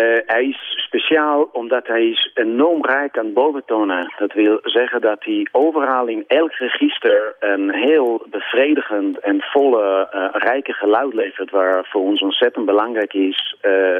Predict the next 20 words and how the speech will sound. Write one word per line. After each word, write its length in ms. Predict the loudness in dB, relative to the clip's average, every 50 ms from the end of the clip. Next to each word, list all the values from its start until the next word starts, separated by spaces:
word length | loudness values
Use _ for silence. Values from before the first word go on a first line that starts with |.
| -2 -2
om 360 | -2 -2 0 -2 -2 -4 -6 _ -6
samen 320 | -2 0 0 0 0 -2
te 60 | -6
kunnen 240 | -8 -6 -4 -4 -2
musiceren 460 | -2 -2 -4 -4 -2 0 2 2 4
met, 160 | 4 2 0 0
eh, 120 | -4 -6 -4 -4
symfonieorkesten, 960 | -4 -4 -4 -4 -4 -2 0 2 2 2 2 2 2 2 2 2 0 -4 -8 -10 -10 -12 -14 -12 -12 -12 -10 -10 -12 -12 -12 -10
maar 180 | -6 -4 -2 0
ook 140 | 0 0 0
natuurlijk 340 | 0 0 0 0 0 0 0
voor 160 | 0 0 0
het 120 | 0 0
solowerk, 800 | 2 2 4 4 4 2 2 2 2 2 0 -4 -6 -10 -18 -8 -2
eh, 540 | 0 2 2 2 2 2 0 0 0 0
en 80 | -2 -2
voor 240 | 0 0 0 0 0
het, 200 | -2 -4 -2 -2
eh, 220 | 0 0 0 0 -2 -2
solowerk. 960 | -2 0 0 2 2 2 2 2 2 2 0 0 -2 -6 -14 -14 -14 -12 -14